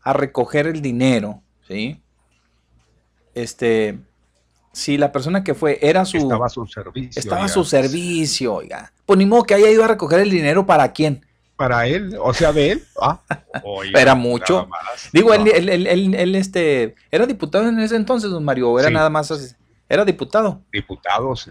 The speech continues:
Speaker 1: Era diputado. Dijo, "No, pues lo agarró para él. ¿Todo? No, pues qué valioso. ¿Cuánto costó, cuánto costó un solo voto? ¿Ah? ¿O era muy valioso este señor, don Mario?".
Speaker 2: No, él,
Speaker 1: Definitivamente
Speaker 2: él,
Speaker 1: era,
Speaker 2: él no era diputado, él era, ah,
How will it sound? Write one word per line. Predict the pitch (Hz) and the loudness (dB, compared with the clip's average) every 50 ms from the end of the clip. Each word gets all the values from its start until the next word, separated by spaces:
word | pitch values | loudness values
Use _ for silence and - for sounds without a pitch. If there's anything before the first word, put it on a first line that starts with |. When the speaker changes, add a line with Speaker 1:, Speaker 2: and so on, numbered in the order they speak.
| - - | -14 -8
Speaker 1:
Era | - 120 | -6 -6
diputado. | 131 131 120 113 139 139 | -6 -6 -6 -4 -4 -4
Dijo, | 135 156 | -2 -2
"No, | 170 226 294 320 | -4 -4 -4 -4
pues | - 254 | -2 -2
lo | 208 180 | 0 0
agarró | 160 143 127 139 156 - | 0 0 0 0 0 2
para | - - 175 147 139 | 2 2 2 2 0
él. | 143 139 - | 0 -2 -4
¿Todo? | - 160 180 190 214 220 277 311 349 392 403 - - _ _ _ _ _ _ _ _ _ _ _ _ _ _ _ _ _ _ _ _ _ _ | -2 0 2 4 4 6 6 6 4 4 0 -4 -10 _ _ _ _ _ _ _ _ _ _ _ _ _ _ _ _ _ _ _ _ _ _
No, | - 92 98 - 180 | -4 -4 -2 -2 0
pues | 220 202 - - | -2 -2 0 0
qué | - 127 | 0 2
valioso. | 143 160 160 156 156 151 135 175 180 170 - - _ _ _ _ _ _ _ _ _ - | 2 4 4 4 4 4 4 2 0 0 -2 -6 _ _ _ _ _ _ _ _ _ -4
¿Cuánto | - 127 139 151 147 - 170 156 | 0 0 0 0 0 -2 -2 0
costó, | - 151 143 - - 143 156 - - | 0 -2 0 2 2 2 2 2 0
cuánto | - 139 139 143 - 180 | 0 0 0 0 -2 -2
costó | - 135 - - 131 | -4 -4 -4 -2 -2
un | 143 151 | -2 0
solo | 147 170 160 165 170 - | 2 2 4 4 4 4
voto? | 131 131 147 185 254 269 - - 302 311 311 - _ _ - | 6 6 6 6 6 4 2 0 0 0 -2 -4 _ _ -14
¿Ah? | - - - 226 - _ _ _ _ _ _ _ | -12 -10 -10 -12 -14 _ _ _ _ _ _ _
¿O | - 110 | -4 -4
era | 117 143 180 | -2 0 2
muy | 190 190 196 196 | 2 4 4 4
valioso | 190 180 170 147 117 - - 185 185 - 214 208 | 2 0 -2 -2 -6 -6 -6 -6 -6 -4 -4 -4
este | 196 196 - 196 | -4 -6 -10 -8
señor, | 185 175 139 120 113 139 180 214 214 | -6 -6 -4 -4 -4 -2 -2 -2 -2
don | 233 214 | -4 -4
Mario?". | 202 208 185 165 156 131 | -4 -4 -4 -6 -6 -4
Speaker 2:
No, | 135 156 175 | 0 0 0
él, | 170 | 2
Speaker 1:
Definitivamente | - 147 165 151 156 165 180 175 180 185 | 2 2 2 2 2 2 2 2 2 2
Speaker 2:
él, | 185 | 2
Speaker 1:
era, | 185 185 | 2 2
Speaker 2:
él | 170 | 2
no | 170 | 2
era | 165 165 180 170 | 4 4 2 2
diputado, | 160 147 - 143 131 - - 139 123 127 | 0 0 -2 -2 -4 0 0 0 2 2
él | 131 147 | 0 0
era, | 160 156 147 143 131 - - | 0 0 0 0 0 -2 -2
ah, | 117 113 110 107 104 | -4 -4 -2 -2 -4